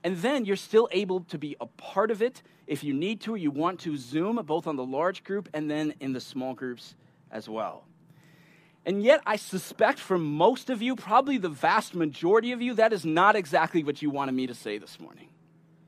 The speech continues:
And that brings us back to the Word of God. So I'm gonna, I just told you what we're gonna do, and now we're gonna read verses three and four again, okay? Here we go. Philippians chapter two, verses three and four. Paul says, "Do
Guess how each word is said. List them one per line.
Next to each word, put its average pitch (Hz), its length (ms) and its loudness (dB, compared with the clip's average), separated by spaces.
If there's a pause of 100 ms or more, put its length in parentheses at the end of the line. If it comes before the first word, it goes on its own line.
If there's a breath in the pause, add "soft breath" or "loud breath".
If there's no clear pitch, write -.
(2500 soft breath)
And 165 140 0
that 185 220 2
brings 208 240 -2
us 185 200 -2 (280)
back 147 300 -2
to 170 120 -4
the 151 80 2
Word 131 220 -2
of 117 100 -10
God. 101 240 -2
So - 140 -10
I'm 175 100 -2
gonna, 196 160 -4
I 151 80 -2
just 180 180 -10
told 202 240 2
you 240 100 -4
what 214 100 2
we're 220 60 -2
gonna 226 120 -2
do, 160 260 0
and 151 140 -4
now 156 140 0
we're 156 80 0
gonna 151 120 -2
read 160 300 -2
verses 156 340 -6
three 151 260 -6
and 139 120 -2
four 147 260 0
again, 127 540 -4 (300)
okay? 147 260 0 (340)
Here 160 120 -2
we 180 80 0
go. 151 180 2 (240)
Philippians 185 400 -4
chapter 185 260 0
two, 165 220 -2
verses 143 340 -8
three 160 200 -4
and 151 100 -4
four. 127 260 -4 (1160 soft breath)
Paul 180 180 4
says, 175 300 0 (100)
"Do 220 380 2